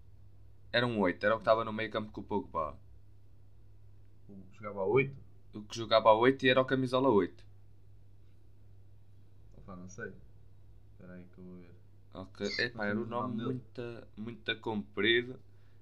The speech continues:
Speaker 1: e, e eu não sei quem é que era aquele garoto, parecia-me um gajo novo.
Speaker 2: Pode ter um nome diferente e ser chamado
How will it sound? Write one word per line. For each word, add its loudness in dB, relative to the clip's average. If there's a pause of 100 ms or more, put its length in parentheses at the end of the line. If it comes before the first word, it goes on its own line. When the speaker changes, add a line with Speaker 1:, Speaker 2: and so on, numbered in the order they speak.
(260)
Speaker 1:
e, -4
e -12
eu -2
não -8
sei -4
quem 0
é -2
que -8
era -2
aquele -8
garoto, 0
parecia-me -2
um -4
gajo 0
novo. -2 (920)
Speaker 2:
Pode -8
ter -12
um -12
nome -12
diferente -8 (100)
e -10
ser -16
chamado -14